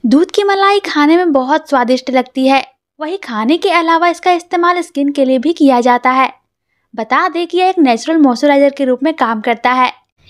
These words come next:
इसके इस्तेमाल से निखरी त्वचा पा सकते हैं। हालांकि कई लोग दूध की मलाई को निकालकर फेंक देते हैं, लेकिन आप इसका इस्तेमाल कर फेस पैक बना सकते हैं। इन्हें चेहरे पर लगाने से आप खूबसूरत और निखरी त्वचा पा सकते हैं।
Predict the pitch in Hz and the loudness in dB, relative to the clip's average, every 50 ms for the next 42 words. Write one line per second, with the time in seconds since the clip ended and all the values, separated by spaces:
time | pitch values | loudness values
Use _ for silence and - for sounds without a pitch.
0 | - 349 339 - - 440 415 392 403 - 392 370 370 370 381 381 381 392 381 330 | -6 -6 -2 0 0 0 0 0 0 -2 -2 0 0 0 -2 0 0 2 2 2
1 | 277 277 - 311 349 339 311 277 - 359 359 - - 233 226 226 226 240 226 233 | 2 2 0 -4 -2 0 0 0 0 -2 -4 -2 -4 -4 -4 -2 -2 -6 -6 -4
2 | - 254 254 262 269 - - _ _ _ _ _ _ _ _ _ _ - - 247 | -4 -2 -2 -2 -2 -4 -6 _ _ _ _ _ _ _ _ _ _ -6 -2 -2
3 | 262 320 370 381 - 415 415 - 285 254 302 320 381 370 311 262 285 294 285 - | 0 0 -2 -2 -4 -8 -2 0 0 2 2 2 2 2 2 0 0 -2 -2 -4
4 | 339 349 302 277 254 240 240 254 254 294 285 262 269 254 247 240 240 233 262 247 | -2 0 0 2 2 2 0 0 0 0 0 0 2 2 0 -2 -2 -4 -6 -8
5 | 247 _ 254 240 240 220 226 240 240 240 254 247 262 247 - _ _ _ _ 247 | -4 _ 0 0 0 2 0 0 0 0 -2 -2 0 -2 -4 _ _ _ _ -14
6 | 277 285 302 320 285 _ 226 220 262 285 - 349 339 _ - 370 370 359 349 _ | -12 -10 -8 -10 -10 _ -10 -8 -8 -8 -8 -10 -10 _ -4 -2 -2 -2 -6 _
7 | - 359 330 302 294 311 320 311 339 339 339 339 _ 262 247 262 254 - _ 262 | -4 -2 -2 0 0 0 0 0 0 -2 -2 0 _ 2 2 2 0 -4 _ -6
8 | 277 302 285 226 233 226 220 220 226 - 233 214 _ - 247 254 254 247 - _ | -6 -4 -2 -2 0 0 0 -2 0 -2 -6 -8 _ -6 -4 -2 -2 -2 -4 _
9 | _ _ _ _ _ _ _ - _ 381 415 427 392 403 311 262 240 262 320 349 | _ _ _ _ _ _ _ -10 _ -4 -4 -4 0 0 0 0 0 -2 -4 -2
10 | - 381 359 330 269 233 226 226 233 262 302 302 330 339 339 - 311 320 320 - | -2 -2 0 2 0 0 0 0 0 0 0 0 -4 -6 -4 -2 -4 -4 -4 -4
11 | _ - - 262 269 - - - 254 294 349 370 - _ 370 381 349 262 226 - | _ -4 -4 -4 -4 -4 -4 -4 0 0 0 -2 0 _ 0 0 2 0 -2 0
12 | - 294 285 294 262 254 277 254 254 - 233 240 233 254 240 240 _ 262 254 269 | -4 -2 0 0 0 2 0 0 0 0 -2 0 -2 -4 -8 _ _ -4 -2 -2
13 | 262 | -4